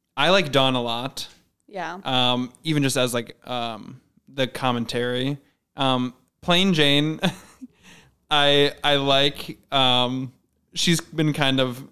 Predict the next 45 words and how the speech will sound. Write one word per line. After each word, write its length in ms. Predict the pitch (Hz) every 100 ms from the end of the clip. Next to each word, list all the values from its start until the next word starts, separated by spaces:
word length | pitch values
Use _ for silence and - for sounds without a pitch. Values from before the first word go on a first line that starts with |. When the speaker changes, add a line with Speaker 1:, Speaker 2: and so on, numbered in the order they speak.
| _ _ _ _ _ _ -
Speaker 1:
um, 520 | 123 120 120 120 113 _
what 120 | -
is, 80 | 147 -
out 120 | 135
of 60 |
pocket, 460 | 127 131 135 175 165
<laughs> 340 | 220 - 480 -
which 120 | 254 - -
Speaker 2:
Yeah. 220 | 208 220 226
Speaker 1:
is 120 | 214
kind 240 | 226 220
of 200 | 196 156 - _ _
how 220 | - 180 160
they 120 | 151
are, 240 | 143 143
but 140 | 139 131
I 200 | 139 143
think 200 | 151 139
she 280 | 139 131
missed 560 | 131 139 143 135 - -
the 440 | 131 123 120 127 123 _ _ _ _ _ _ -
Speaker 2:
The 80 |
social 460 | 233 240 226 - 202
cues 460 | - 240 220 185 190
Speaker 1:
Missed 200 | 185 202
Speaker 2:
of 60 |
Speaker 1:
it 100 | 160
in 100 | 147
a 20 |
Speaker 2:
being 300 | - 202 190
kind. 720 | 185 196 196 151 143 196 220 -
Speaker 1:
<laughs> 40 | _ _ _ _ - - 302 285 269
She 160 | - 196
kind 220 | 180 160
of, 240 | 151 151 -
uh, 80 | 147
messed 380 | 143 139 135
up 120 | 135 127
with 160 | 127
the 80 | 127
latest, 480 | 127 123 123 - -
um, 600 | 123 120 120 135 143 147 - _
Speaker 2:
Untucked. 580 | 196 160 180 143 160 -
Speaker 1:
Untucked, 500 | 143 143 135 127 -
but, 300 | 147 131 -